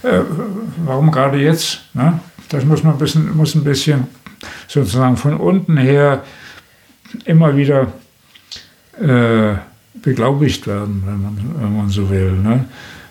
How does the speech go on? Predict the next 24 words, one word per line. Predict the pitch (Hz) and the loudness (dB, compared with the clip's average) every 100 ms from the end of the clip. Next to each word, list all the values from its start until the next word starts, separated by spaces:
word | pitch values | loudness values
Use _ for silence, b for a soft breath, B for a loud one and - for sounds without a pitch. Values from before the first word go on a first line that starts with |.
| - | -4
Äh, | 170 120 110 101 | 0 4 4 2
Hochzeit | 117 - 127 110 | 0 0 0 0
mit | 113 | 0
dem | 110 | 0
Feind | 98 113 120 123 | 0 0 0 2
war | 117 117 | 0 0
also | 113 113 117 | -4 -6 -6
wirklich | 117 117 110 98 | -8 -8 -8 -8
sehr | - 113 107 - _ - - | -6 -6 -8 -12 _ -20 -18
passend | - 135 135 160 | -2 0 2 2
damals, | 147 147 170 - | 2 4 2 2
das | 123 | -4
passierte | - 139 - 151 147 156 | 0 0 2 2 2 0
damals. | 147 135 156 165 131 | 2 4 4 4 0
Dann | 143 123 | 0 2
habe | 120 | 2
ich | 117 | -2
zum | 117 | -2
Beispiel | 113 104 120 | -2 -2 -2
was | 107 | -4
gemacht, | 117 110 98 | -2 -4 -2
Tagträume | 117 117 107 113 120 120 | -2 -4 -4 -2 2 4
in | 113 104 | 2 0
Transsilvanien. | 123 120 - 117 117 127 160 151 143 | -2 -2 -2 -2 0 2 4 4 2